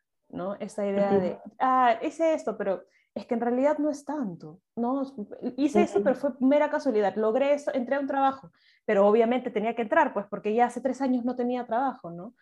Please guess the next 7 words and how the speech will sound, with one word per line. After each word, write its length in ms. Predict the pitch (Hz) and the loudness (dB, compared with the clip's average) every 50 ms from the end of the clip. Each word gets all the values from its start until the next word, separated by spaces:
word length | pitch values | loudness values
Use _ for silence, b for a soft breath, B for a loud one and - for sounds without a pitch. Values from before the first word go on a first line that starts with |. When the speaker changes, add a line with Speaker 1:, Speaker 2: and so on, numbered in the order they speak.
| _ _ _ | _ _ _
Speaker 2:
Ujú. 260 | - 208 202 202 190 | 4 4 6 6 6
Speaker 1:
O, 340 | 190 202 202 202 196 190 190 _ | 6 6 2 -2 -4 -4 -6 _
o 200 | - 185 185 - | -4 -4 -4 -2
empecé 480 | - 226 233 220 214 220 214 262 262 262 | 0 -2 0 0 0 -2 0 0 0 2
mi 120 | 269 285 | 2 2
negocio, 560 | 277 262 240 254 262 254 262 - 190 175 170 - | 2 2 2 2 0 0 -2 -6 -8 -8 -8 -6
pero 360 | - 190 190 185 185 - - | -6 -4 -2 -2 -2 -4 -6